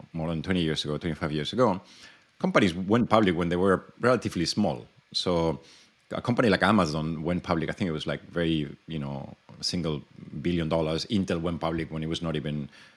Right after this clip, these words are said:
uh, a billion dollars, uh, companies like that. And then, you know, they went public, and then when they, you know, going public basically means that, you know, you can, retail people can actually purchase the securities, right? That's kind of, like, the main, uh, difference. And then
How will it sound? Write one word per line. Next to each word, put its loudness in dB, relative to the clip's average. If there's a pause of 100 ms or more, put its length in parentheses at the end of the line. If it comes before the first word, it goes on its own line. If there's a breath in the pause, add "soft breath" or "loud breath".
(120)
uh, -4
a -4
billion 0
dollars, -6
uh, -4 (140)
companies -6
like -6
that. 2
And -2
then, 0 (560 loud breath)
you -2
know, -2
they -4
went 0
public, 6
and 2
then 0
when 2
they, 0 (460)
you 2
know, 4
going 8
public 2
basically 0
means -2
that, -2 (400)
you -4
know, -2
you 0
can, -2
retail 0 (220)
people -6
can -6
actually -6
purchase -8
the -6
securities, -6
right? -4 (320 loud breath)
That's -6
kind -6
of, -10
like, -6
the -8
main, -6
uh, -6
difference. -6
And -2
then -2